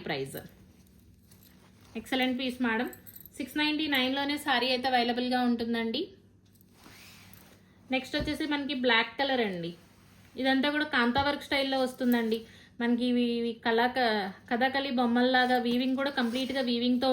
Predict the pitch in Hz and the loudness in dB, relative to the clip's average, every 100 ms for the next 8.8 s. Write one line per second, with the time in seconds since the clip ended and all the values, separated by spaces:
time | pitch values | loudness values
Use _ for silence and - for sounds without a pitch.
0 | 240 226 226 294 247 208 175 160 - 156 | 4 2 0 0 0 2 0 0 -6 -6
1 | 135 - - - - - - 240 233 240 | -6 -12 -20 -20 -20 -20 -2 4 4 4
2 | 269 262 254 247 240 247 262 262 262 269 | 2 0 2 4 6 4 -2 -2 0 0
3 | 262 247 240 233 233 247 247 - 254 302 | 2 2 2 0 2 2 0 -2 -2 0
4 | 262 240 240 262 247 156 143 - - - | 2 2 2 0 0 -2 -4 -8 -16 -20
5 | - - 269 254 262 - 285 269 262 254 | -20 -2 2 4 2 -4 -4 -2 0 0
6 | 269 262 226 233 247 247 233 214 220 220 | 0 2 2 4 4 2 2 0 0 -2
7 | 220 220 214 247 349 - 247 254 254 247 | -2 0 0 -2 -4 -6 -2 0 2 2
8 | 254 262 277 254 233 226 185 165 | 4 4 2 0 -2 0 0 -2